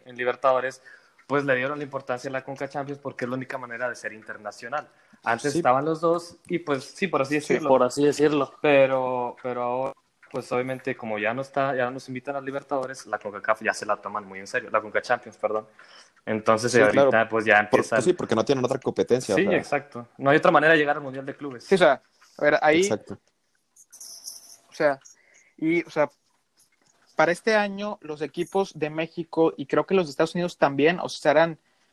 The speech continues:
Speaker 4: creo que diez de los dieciséis que pasaban a octavos, o sea, entraban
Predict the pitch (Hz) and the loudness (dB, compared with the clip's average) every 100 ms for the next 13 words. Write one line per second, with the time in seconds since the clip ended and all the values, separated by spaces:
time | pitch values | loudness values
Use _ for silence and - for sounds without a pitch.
0 | _ _ _ _ _ 160 170 208 156 180 | _ _ _ _ _ 2 4 2 4 4
1 | 202 214 208 185 147 147 - 139 165 185 | 4 4 2 2 0 -4 -6 -2 2 2
2 | 208 190 175 143 151 165 170 143 131 - | 0 -2 -2 2 2 2 0 -2 -4 2
3 | 156 180 220 - 143 143 135 - 147 147 | 4 4 0 -4 -6 -2 0 0 -4 -2
4 | 147 151 180 | 4 4 4